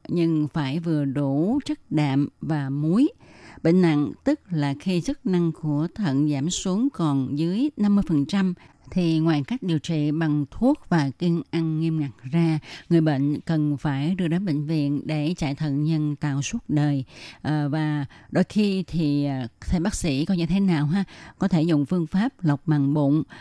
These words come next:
hoặc là phải thay thận. Tôi Kim thấy, ờ, thôi thì phải phòng bệnh nha. Và để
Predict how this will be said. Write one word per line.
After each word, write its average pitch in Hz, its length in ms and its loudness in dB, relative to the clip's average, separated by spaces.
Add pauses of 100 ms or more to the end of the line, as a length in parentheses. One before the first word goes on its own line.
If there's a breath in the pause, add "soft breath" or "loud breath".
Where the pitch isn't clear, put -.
(160 loud breath)
hoặc 151 240 0
là 143 440 -2
phải 143 360 -2
thay 151 260 -6
thận. 139 280 -4 (560 loud breath)
Tôi 185 80 0
Kim 170 200 -2
thấy, 180 460 -2
ờ, 151 440 -2 (120)
thôi 180 180 0
thì 151 320 0
phải 160 180 -2
phòng 147 260 0
bệnh 139 280 0
nha. 180 160 0 (320 loud breath)
Và 147 100 -2
để 147 340 -2